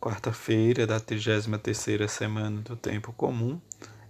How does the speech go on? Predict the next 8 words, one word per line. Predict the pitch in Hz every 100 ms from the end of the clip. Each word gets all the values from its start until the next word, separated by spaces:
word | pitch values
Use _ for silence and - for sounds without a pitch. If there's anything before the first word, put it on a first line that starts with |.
| -
Evangelho | 107 107 104 104 104
de | 101
Lucas, | 98 98 117 - 117 -
capítulo | - 110 - 107 - 107
dezenove, | 110 - 120 131 110 113 113
versículo | 113 110 - 95 107 110
de | 131 135
onze | 101 101 -